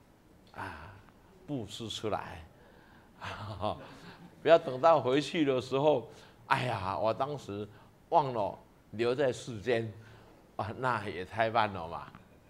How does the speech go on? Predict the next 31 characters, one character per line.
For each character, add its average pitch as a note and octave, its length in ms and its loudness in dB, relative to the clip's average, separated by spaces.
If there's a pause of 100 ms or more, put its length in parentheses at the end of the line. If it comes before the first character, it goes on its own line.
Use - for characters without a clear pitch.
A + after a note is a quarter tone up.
(300)
啊， A2+ 540 0 (240)
<laughs> - 240 -12
我 B2 140 -2
们 C3 100 -2
两 A#2 280 0
位 A2 400 -2
老 G2 200 0
师 B2 220 -4
教 A#2 260 2
授 G#2+ 300 0
呢， E2 100 -6 (500)
啊， F#2+ 460 0
那 A2+ 140 0
一 A#2 100 -4
天 A2 400 -6
我 E2 60 -14
们 F2+ 180 -10
宴 A2+ 200 -4
会 A2 180 -4
的 G2+ 120 -4
时 G2+ 160 -8
候， G#2 320 0 (240)
我 - 120 -6
说 G#2+ 120 -4
：“拜 G#2+ 220 -4
托， G2 140 -10
拜 G2+ 180 0
托， F#2+ 160 -4
拜 F#2+ 180 -4
托， F#2 160 -6 (380)
把， - 340 -4